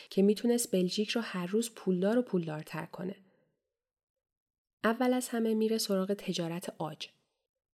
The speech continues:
اون زمان عاج حیوونا تجارت بسیار لوکسی بود. چون ازش جواهرات و دندون مصنوعی و کلید پیانو و تابلوهای اشرافی حکاکی شده و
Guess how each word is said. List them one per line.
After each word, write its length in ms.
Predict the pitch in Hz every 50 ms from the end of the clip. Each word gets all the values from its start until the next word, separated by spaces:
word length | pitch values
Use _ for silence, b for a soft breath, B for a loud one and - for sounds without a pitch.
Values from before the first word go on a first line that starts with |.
| _ _ -
اون 120 | 269 294
زمان 360 | 302 - 302 277 262 269 262
عاج 320 | 254 - 240 247 254 247 269
حیوونا 540 | 254 240 226 208 190 190 196 190 196 208 202
تجارت 420 | - 202 185 190 185 190 190 -
بسیار 500 | 226 208 190 190 - - - 196 202 214
لوکسی 420 | 202 196 196 190 196 - - 147
بود. 280 | 147 - - - - - _ _ _ _ _ _ _ _ _ _ _ _
چون 220 | - - 233 240 -
ازش 420 | - 185 180 190 214 196 185 190 -
جواهرات 720 | - 180 175 170 175 180 180 180 175 175 190 208 202 -
و 60 | 170 160
دندون 480 | - 170 175 170 175 180 190 208 214
مصنوعی 580 | 202 190 175 170 185 - - 180 175 196 208 196
و 100 | 165 160
کلید 400 | - - - 180 180 190 208 214
پیانو 600 | 214 - - - 175 170 165 165 180 190 180 165
و 20 |
تابلوهای 680 | 196 - - 185 170 - - 170 170 175 180 196 202 208 -
اشرافی 520 | 180 175 - - - 165 170 - - 208
حکاکی 560 | 208 196 180 170 - - - 165 170 - 175
شده 260 | - - 165 160 180
و 120 | 202 220